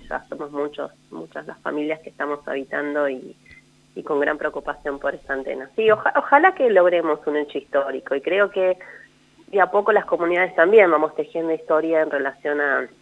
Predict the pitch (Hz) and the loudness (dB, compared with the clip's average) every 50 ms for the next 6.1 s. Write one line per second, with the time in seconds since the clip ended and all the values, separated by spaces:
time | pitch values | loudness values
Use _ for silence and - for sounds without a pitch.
0 | _ _ _ _ _ - _ _ _ - - 165 156 151 156 - - 160 160 170 | _ _ _ _ _ -20 _ _ _ -8 -6 -4 -4 -6 -8 -2 -2 -2 0 0
1 | 160 160 - - - - - _ _ _ 180 165 160 175 180 175 - 156 156 - | -4 -4 -6 -12 -20 -20 -20 _ _ _ -2 -2 0 0 0 -2 -2 -4 -4 -4
2 | - 165 165 - _ - 160 - - 170 170 165 165 165 - - _ _ _ _ | -6 -8 -8 -8 _ -10 -8 -4 -2 0 0 0 -2 -4 -12 -20 _ _ _ _
3 | _ - - 160 156 156 156 156 156 151 147 - - 165 - - - 175 175 180 | _ -16 -10 -8 -6 -4 -2 -2 -2 -2 -4 -4 -8 -8 -8 -6 -4 -4 -2 -4
4 | 175 175 - 156 147 147 147 143 143 139 - 156 160 165 160 156 - - 160 160 | -4 -4 -4 -2 -2 0 -2 -2 -2 -4 -4 -6 -4 -4 -4 -4 -4 -4 -4 -4
5 | 160 156 - 160 151 151 151 - 151 147 - 160 156 - - 165 156 151 151 151 | -6 -6 -4 -6 -6 -4 -4 -4 -4 0 0 -2 -2 -2 -2 -2 -2 -2 -2 -6
6 | - | -10